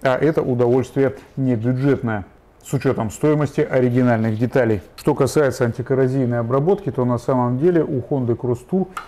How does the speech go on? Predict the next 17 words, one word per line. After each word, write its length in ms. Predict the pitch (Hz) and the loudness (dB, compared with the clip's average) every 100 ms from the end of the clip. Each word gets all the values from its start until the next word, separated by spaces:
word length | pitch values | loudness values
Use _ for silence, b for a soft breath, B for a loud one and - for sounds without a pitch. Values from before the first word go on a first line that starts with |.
| B | B
с 100 | - | -4
этим 320 | 151 147 151 - | -2 0 -2 -6
все 200 | - 156 | -4 -2
обстоит 440 | 139 - 135 143 127 | -2 -4 -2 0 2
достаточно 720 | 127 127 131 113 - 127 127 | 0 2 0 0 -2 -4 -4
скромно. 600 | - - 147 143 120 107 | -10 -2 2 2 2 -2
Следовые 520 | - 147 143 160 147 123 | 0 2 4 4 2 2
количества 520 | 139 135 127 - 135 | 0 0 -2 0 2
антикора 480 | 131 147 214 190 131 | 2 0 2 2 2
здесь 340 | 110 151 131 | 2 0 0
нанесены 540 | 131 131 123 156 196 | 0 0 -2 0 2
в 60 | 147 | 2
районе 400 | 127 127 135 131 | 2 4 2 0
порогов 600 | 127 135 135 151 117 113 - | 2 2 4 4 2 0 -2
с 120 | - | -4
внутренней 440 | 135 120 117 117 | -2 0 -2 -2
стороны 480 | - 131 131 131 | -2 0 2 2